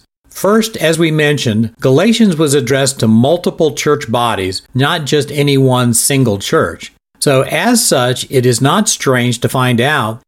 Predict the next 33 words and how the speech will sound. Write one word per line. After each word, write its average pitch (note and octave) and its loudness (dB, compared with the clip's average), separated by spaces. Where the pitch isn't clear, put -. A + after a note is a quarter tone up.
that C3 0
Paul G3 0
did D#3 0
not D#3 -2
mention C#3 0
any F3+ 2
individual C#3 2
believers A#2 0
by A#2 -2
name A#2+ 0
in D#3 0
his E3 2
letter C3+ 2
to C#3+ -2
the C3+ 2
Galatians. C3+ -2
Paul F#3+ 0
often E3+ 0
included C#3 2
the A#2+ 0
names B2 2
of B2+ 2
individual B2 2
believers A#2 0
when D3 2
he D3+ 0
was C#3 2
writing B2 0
directly B2 0
to A#2+ 0
a A2+ 0
particular A#2 0
church. A#2 -2